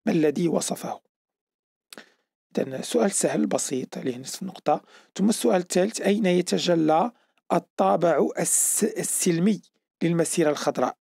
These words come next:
أين يتجلى الطابع السلمي؟ السلمي. عكس السلمي ماذا؟ عكس السلمي هي الحربي أو العنفي. إذن،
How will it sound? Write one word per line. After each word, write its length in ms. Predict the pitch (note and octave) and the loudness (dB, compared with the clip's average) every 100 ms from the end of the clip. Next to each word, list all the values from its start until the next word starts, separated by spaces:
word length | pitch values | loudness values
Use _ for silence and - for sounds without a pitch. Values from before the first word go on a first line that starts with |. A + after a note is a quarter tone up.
| - | 0
أين 440 | D#3+ C#3 D3+ E3+ B3+ _ _ _ | 0 2 0 0 0 _ _ _
يتجلى 800 | D#3 - G3 - D3+ C3 D3+ A#3 - _ - | -2 0 -2 0 0 2 2 2 -2 _ -4
الطابع 640 | F3 _ F3+ D3 C#3 A#3 - - | -4 _ 2 2 2 -2 -2 -2
السلمي؟ 600 | G3 - - A3 D3 B2 _ _ _ - | 0 2 2 0 -2 -8 _ _ _ -4
السلمي. 540 | - - F#3 C3+ A#2+ - _ _ _ - | -2 2 0 0 -8 -20 _ _ _ 0
عكس 260 | G3 G3+ | 0 0
السلمي 460 | - - F#3+ F3 F3+ | -2 2 2 2 2
ماذا؟ 400 | F3 E3+ C#4 C#4+ _ _ _ - | 4 6 4 2 _ _ _ -2
عكس 200 | F3+ - | 0 0
السلمي 340 | - E3+ A#3 | 0 0 2
هي 180 | F3 D#3+ | 0 0
الحربي 520 | D#3 - D#3 B2+ D3+ | 0 2 2 2 2
أو 140 | E3 C#3+ | 2 2
العنفي. 500 | B2 C#3+ C#3 - - _ _ _ _ _ _ _ | 2 0 -2 -8 -8 _ _ _ _ _ _ _
إذن، 280 | D3 D#3+ | -2 -2